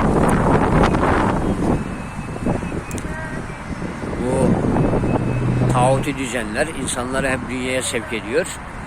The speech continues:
İnsanları deccalane bir şekilde fitne fesada boğuyor,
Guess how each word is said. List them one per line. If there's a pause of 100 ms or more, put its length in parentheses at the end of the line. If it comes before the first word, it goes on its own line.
(720)
İnsanları (960)
deccalane
bir
şekilde (4000)
fitne
fesada
boğuyor,